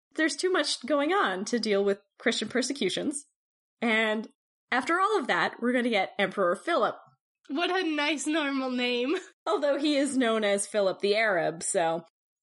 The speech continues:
Speaker 1: it's a little weird.
Speaker 2: Phil, Phil is much better.
Speaker 1: Emperor Phil is pretty tolerant, if not entirely accepting, of the Christians in Rome. We have persecution of Christians actually stopping in Rome at this time.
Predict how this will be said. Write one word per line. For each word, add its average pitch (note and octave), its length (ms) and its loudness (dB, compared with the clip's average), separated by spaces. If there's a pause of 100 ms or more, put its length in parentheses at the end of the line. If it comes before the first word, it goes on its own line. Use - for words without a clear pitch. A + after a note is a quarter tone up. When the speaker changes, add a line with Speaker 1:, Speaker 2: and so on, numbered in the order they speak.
(600)
Speaker 1:
it's - 140 -16
a A#3 60 -6
little E3 180 0
weird. E3+ 260 0 (280)
Speaker 2:
Phil, D4 420 -2
Phil E4 280 -2
is C#4 160 -4
much B3 280 -4
better. A#3+ 420 -2 (300)
Speaker 1:
Emperor F#4+ 480 0
Phil B3 380 0
is G3 240 -2 (100)
pretty G#4+ 280 0
tolerant, G#3 600 0
if G#3 220 -4
not G3 300 -2 (160)
entirely C4+ 760 0
accepting, F3 720 -6
of F#3+ 260 -2
the F#3 100 0
Christians F3 440 -4
in F3+ 120 -2
Rome. G3 360 0 (540)
We A#3 160 2
have A3 320 0
persecution C4 760 0
of G3+ 260 -2
Christians G#3 520 -2
actually F#3+ 560 -2
stopping B3+ 760 -2
in F#3+ 240 -2
Rome D#3+ 300 -2
at - 140 -8
this G#3+ 180 -2
time. A#3 580 -2